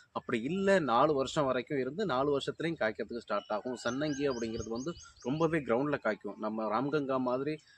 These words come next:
ஒரு ரெண்டு அடி, மூணு அடி போயெல்லாம் காய்க்காது. ரொம்பவே கிரவுண்ட்ல காய்க்கக்கூடிய ரகங்கள்ல சன்னங்கி ஒண்ணு. இதனுடைய லைஃப் டைம் பார்த்துக்கிட்டிங்கன்னா, மேக்ஸிமம் பத்துலேருந்து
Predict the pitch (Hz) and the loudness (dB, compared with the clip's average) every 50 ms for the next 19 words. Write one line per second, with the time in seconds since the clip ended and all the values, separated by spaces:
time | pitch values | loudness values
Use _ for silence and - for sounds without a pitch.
0 | _ _ - 127 123 120 120 120 120 117 117 117 117 117 113 123 120 131 151 156 | _ _ -4 0 2 4 4 4 6 6 6 6 4 4 4 4 4 4 4 4
1 | 147 139 131 123 139 143 135 131 135 139 131 120 135 135 - 120 113 113 120 113 | 4 4 4 4 2 0 0 0 0 2 2 2 2 2 0 0 2 2 0 -2
2 | - 113 107 - - 107 104 101 110 107 113 110 123 151 175 180 190 170 185 170 | -2 -4 -6 -4 -4 -4 -2 -2 -2 -4 -2 -4 -4 -4 0 0 2 2 2 2
3 | 147 131 120 127 139 139 139 120 - 113 110 - 117 104 - 117 110 113 117 113 | 2 2 2 2 2 2 0 2 2 0 0 0 -4 -2 -2 -2 0 0 0 0
4 | 107 - 123 120 117 117 117 127 143 - - 117 110 117 127 127 110 117 101 98 | 0 -2 -4 -2 -2 -2 -2 -4 -4 -4 -4 -4 -2 -2 -4 -4 -4 -6 -6 -6
5 | 98 98 101 - - - - - - - - 156 156 156 151 151 147 127 123 135 | -8 -8 -10 -12 -14 -20 -20 -20 -10 -2 0 2 2 4 4 4 4 6 6 4
6 | 165 185 - - 185 165 139 127 123 123 - 123 117 113 107 127 135 139 127 113 | 4 2 0 0 -2 0 2 2 2 2 2 -2 -4 -2 -4 -2 -2 -2 -2 0
7 | 107 113 127 - - - 131 127 135 143 147 151 - _ _ - 120 120 - _ | 0 0 -2 -2 -4 -8 -8 -6 -4 -4 -4 -6 -8 _ _ -8 -8 -8 -8 _
8 | - - 170 147 135 131 127 | -4 -4 -2 0 0 -2 -4